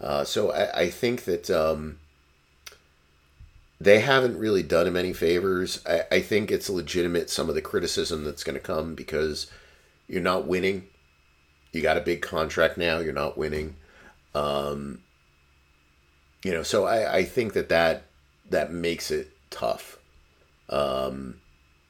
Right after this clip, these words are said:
you know, tough for you, uh, a little bit. But I, I do think it's fair to criticize players, you know, when they're, they're not playing great. Um,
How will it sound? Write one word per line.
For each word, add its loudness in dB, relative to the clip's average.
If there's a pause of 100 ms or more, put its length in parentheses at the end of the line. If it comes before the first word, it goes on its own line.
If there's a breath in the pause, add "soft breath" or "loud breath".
(720)
you -4
know, -2
tough -2
for -4
you, -4 (220)
uh, 0
a -6
little -6
bit. -4 (640 loud breath)
But 4
I, 4
I 4
do 2
think 0
it's -4
fair 2
to -2
criticize 2
players, 0 (680)
you 0
know, 4
when 0
they're, 0
they're -6
not -2
playing -4
great. 0 (1080)
Um, -2